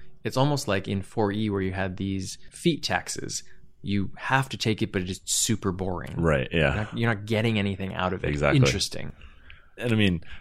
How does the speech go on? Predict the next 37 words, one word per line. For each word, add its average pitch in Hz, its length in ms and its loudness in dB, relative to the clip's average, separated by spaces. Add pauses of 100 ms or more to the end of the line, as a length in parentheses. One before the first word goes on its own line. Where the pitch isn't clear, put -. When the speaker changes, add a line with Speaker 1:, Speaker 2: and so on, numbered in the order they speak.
(140)
Speaker 2:
it's 113 120 2
probably 101 360 4
only 76 180 4
the 67 100 -2
fighter 76 500 2 (160)
who's 76 200 0
gonna 73 400 2 (100)
really 71 340 2
have 64 340 -2
the 64 100 2
extra 67 300 -2
feats 65 340 -2
to - 140 -8
take - 240 -2
these 82 200 0
things. 95 400 -2 (240)
Speaker 1:
Mm. 92 220 -4
Speaker 2:
You 78 80 0
know, 71 140 0
maybe 73 480 2
a 67 40 0
barbarian 67 760 2
is 69 260 -2 (160)
lightly 69 500 2
enough 67 480 -2 (320)
on 71 120 -2
his 65 120 -2
A 69 120 4
S 67 140 -4
I 67 100 2
usage 71 460 -2
that 65 260 0
he 73 140 -6
can - 140 -6
do 73 180 0
it, 69 160 2
but 69 260 0